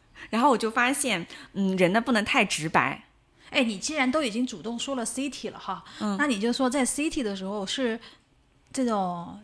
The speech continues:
Speaker 2: 男女生要，呃，男同事女同事要谈恋爱，
Speaker 1: 嗯。
Speaker 2: 这个是你们允许的吗？
Speaker 1: 当然啊，为什么不能？
Speaker 2: 那一般是男的主动比较多呢，还是女的主动比较多呢？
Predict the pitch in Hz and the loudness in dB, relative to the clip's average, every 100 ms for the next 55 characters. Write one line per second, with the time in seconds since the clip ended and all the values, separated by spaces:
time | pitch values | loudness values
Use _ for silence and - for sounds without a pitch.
0 | - 196 226 254 185 175 226 214 220 220 | -4 0 2 2 0 -4 -4 -4 -4 -4
1 | 202 190 196 190 180 170 - - _ _ | -4 -6 -4 -4 -6 -10 -14 -20 _ _
2 | _ _ 214 226 277 240 254 208 - 185 | _ _ -2 2 4 2 0 -4 -4 -4
3 | 247 226 214 - 175 202 208 208 196 175 | 0 -2 -2 -6 -8 -6 -6 -6 -8 -12
4 | - - 226 208 247 208 196 185 226 - | -16 0 4 4 2 0 -2 -2 -4 -4
5 | 214 - - - 294 330 269 208 208 220 | -8 -10 -18 -4 0 4 4 4 2 -2
6 | 233 - 185 180 170 165 269 294 277 277 | -2 0 -2 -2 -4 -2 0 2 4 4
7 | 302 302 247 220 _ _ - 214 240 302 | 4 2 -2 -4 _ _ -6 -2 0 0
8 | 247 220 214 190 185 180 208 214 202 202 | -2 -2 -4 -4 -2 -2 -2 -2 -2 0
9 | 233 214 208 233 185 185 170 160 160 175 | 0 0 -2 -4 -4 -6 -6 -10 -10 -14